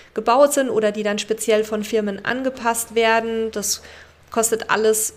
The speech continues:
relativ viel Geld. Es gibt aber natürlich auch ganz tolle Do-it-yourself-Lösungen. Und in der Vorbereitung auch zu der Folge haben wir uns da ein bisschen umgeguckt und haben bei einer Blogger-Kollegin eine ganz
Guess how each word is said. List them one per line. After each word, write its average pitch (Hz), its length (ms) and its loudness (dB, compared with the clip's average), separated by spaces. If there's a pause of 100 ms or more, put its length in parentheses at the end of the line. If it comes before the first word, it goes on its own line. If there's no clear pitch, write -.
(120)
relativ 214 540 0
viel 196 320 -8
Geld. 233 380 -2 (140)
Es - 160 -6
gibt - 220 -6
aber 226 160 -2
natürlich 226 460 -2
auch 226 160 -4
ganz 233 280 -4
tolle 226 340 4
Do-it-yourself-Lösungen. 240 1400 0 (640)
Und 214 600 6
in 214 160 -2
der 208 140 0
Vorbereitung 208 680 0
auch 196 160 -4
zu - 140 -6
der 202 160 -2
Folge 214 400 0
haben 214 140 -4
wir 214 40 -2
uns 208 160 -2
da 208 80 -2
ein 208 80 -2
bisschen 214 260 -4
umgeguckt 220 540 -6
und 208 140 -4
haben 214 160 -4
bei 208 120 0
einer 208 300 0
Blogger-Kollegin 214 1160 0 (360)
eine 214 180 4
ganz 226 420 0